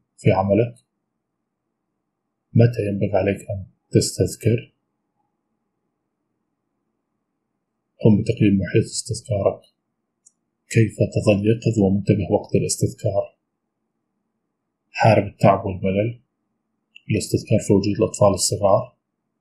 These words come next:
تعرف على مناطق قوتك، وإذا كان لديك خيار.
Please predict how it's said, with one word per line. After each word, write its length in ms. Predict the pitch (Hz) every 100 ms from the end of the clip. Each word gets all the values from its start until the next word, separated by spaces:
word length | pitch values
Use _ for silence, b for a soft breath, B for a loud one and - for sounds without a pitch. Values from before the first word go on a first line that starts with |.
| _ _ _ _ _ _ _ _ _ _ _
تعرف 400 | 104 98 101 -
على 140 | 95 95
مناطق 320 | 98 95 - -
قوتك، 400 | 101 - 117 123 _ _ _ _ _ _ _ _ _
وإذا 220 | - 101
كان 180 | 101 107 98
لديك 200 | 104 98
خيار. 560 | - 98 95 98 -